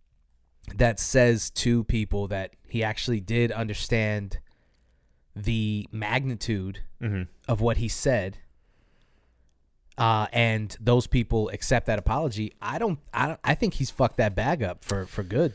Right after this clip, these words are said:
Speaker 2: Yeah, I mean, I, I, uh, I think he does have to do something beyond what we've seen so far.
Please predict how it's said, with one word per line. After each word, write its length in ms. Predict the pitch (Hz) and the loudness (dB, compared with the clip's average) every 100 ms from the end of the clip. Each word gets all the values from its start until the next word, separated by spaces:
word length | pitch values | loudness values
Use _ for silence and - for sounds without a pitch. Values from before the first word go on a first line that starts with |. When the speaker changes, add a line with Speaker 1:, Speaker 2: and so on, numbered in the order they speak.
| - - - - - - - - - | -6 -20 -20 -20 -20 -20 -20 -20 6
Speaker 2:
Yeah, 540 | 113 139 139 147 143 123 - 156 | 12 12 12 12 12 8 2 0
I 140 | 170 | 2
mean, 180 | 185 185 | 4 4
I, 140 | 147 | 4
I, 360 | 123 135 135 127 | 4 4 4 4
uh, 320 | 120 113 104 98 - - | 4 4 2 0 -2 0
I 60 | |
think 200 | - 170 | 2 2
he 100 | - | 2
does 200 | 127 127 | 4 4
have 100 | 131 | 4
to 80 | 117 | 2
do 120 | 107 | 0
something 600 | 101 110 98 92 87 85 - _ _ - | 2 0 2 0 -2 -8 -12 _ _ -4
beyond 540 | 104 101 98 95 92 | 2 4 4 4 0
what 200 | 85 101 | 0 2
we've 160 | 95 90 | 2 -2
seen 300 | - 95 92 | -2 -4 -4
so 180 | - 90 | -2 -2
far. 400 | 85 80 92 | 0 0 -2